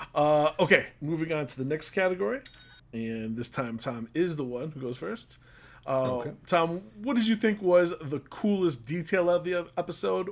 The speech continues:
Speaker 1: or you found to have a nice, adequate touch?
Speaker 2: Um, I'm gonna say, uh, there's a couple instances of this, but I, I wanna pick out one in particular. Um, Stephen Root's, uh, physical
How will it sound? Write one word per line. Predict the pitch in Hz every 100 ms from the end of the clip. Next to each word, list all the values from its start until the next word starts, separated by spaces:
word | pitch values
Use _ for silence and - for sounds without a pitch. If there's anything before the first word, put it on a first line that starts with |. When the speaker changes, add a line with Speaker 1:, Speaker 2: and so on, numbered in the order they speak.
| -
Speaker 1:
or | 143 135
you | 135
found | 170 160 151
to | 139
have | 139 139
a | 127 123
nice, | 120 135 139 - -
adequate | 120 120 113 117 -
touch? | - - - - - - - - - _ _ _ _ -
Speaker 2:
Um, | 165 165 156 143 - - - - - _ _ _ _
I'm | 131 156
gonna | 208
say, | 190 - 143 131 120 120 -
uh, | 127
there's | 139 170 170 165
a | - -
couple | - 214 190 156 127 127 -
instances | 131 120 - 113 107 117 113
of | 107 113 107
this, | 110 107 - - - - -
but | - 123
I, | 127
I | 113 123 127
wanna | 143 151 143
pick | 151 139
out | 120
one | 113 135 135
in | 127
particular. | 120 - 107 101 98 101 - - -
Um, | 113 107 110
Stephen | - 160 165 151
Root's, | 131 127 123 - - -
uh, | - 104 104
physical | - - 139 135 131 110